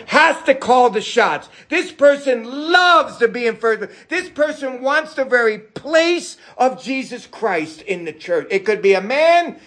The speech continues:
It could be, you ready for this? It could be a woman. That one amen. And let me just tell you, there are a lot of ladies that come to churches that want to call the shots. And their husbands are scared to say anything to 'em.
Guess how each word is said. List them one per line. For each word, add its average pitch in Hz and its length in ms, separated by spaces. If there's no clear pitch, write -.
It 226 200
could 233 200
be, 226 140
you 208 100
ready 226 220
for 226 140
this? 247 260
It 208 180
could 226 220
be 226 140
a 214 80
woman. 196 500
That 143 160
one 180 160
amen. 160 480
And 135 140
let 170 100
me 226 120
just 202 240
tell 208 200
you, 113 240
there 170 220
are 160 120
a 160 60
lot 220 520
of 180 100
ladies 170 560
that 143 200
come 175 200
to 156 80
churches 156 520
that 135 160
want 139 160
to 123 60
call 131 280
the 120 100
shots. - 640
And 135 120
their 151 120
husbands 151 440
are 135 60
scared 180 380
to 151 80
say 165 260
anything 156 420
to 135 200
'em. 98 120